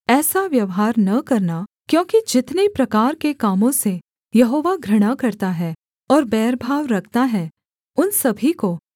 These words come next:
उन्होंने अपने देवताओं के लिये किया है, यहाँ तक कि अपने बेटे-बेटियों को भी वे अपने देवताओं के लिये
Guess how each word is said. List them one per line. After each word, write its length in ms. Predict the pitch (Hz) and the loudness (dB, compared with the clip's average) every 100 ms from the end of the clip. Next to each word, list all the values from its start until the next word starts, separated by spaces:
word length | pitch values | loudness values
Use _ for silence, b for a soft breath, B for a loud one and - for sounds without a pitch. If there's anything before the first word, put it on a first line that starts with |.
| - | 2
उन्होंने 380 | 269 294 403 415 | 2 4 2 2
अपने 300 | 392 - 330 | -2 -2 -2
देवताओं 500 | 233 202 190 208 247 | 2 0 2 0 0
के 200 | 320 262 | 0 0
लिये 260 | 196 190 185 _ _ - | 0 -2 -6 _ _ 0
किया 260 | 214 185 | 0 2
है, 260 | 160 165 151 _ _ - | -2 -6 -8 _ _ 0
यहाँ 280 | 214 196 202 | 0 2 -2
तक 200 | 196 180 | -2 -4
कि 220 | - 247 _ _ - | -4 -6 _ _ 0
अपने 360 | 294 - 415 427 | 0 0 -2 0
बेटे-बेटियों 800 | 254 220 247 226 196 190 226 233 | 2 2 0 0 0 0 0 0
को 220 | 233 330 | 0 0
भी 260 | 208 202 - _ _ - | 0 -2 -2 _ _ 0
वे 180 | 220 381 | 2 2
अपने 400 | - 302 320 311 | 0 -6 -4 0
देवताओं 500 | 208 185 - 196 277 | 0 -2 -2 0 0
के 180 | - 226 | 0 -2
लिये 260 | 180 175 | -2 -6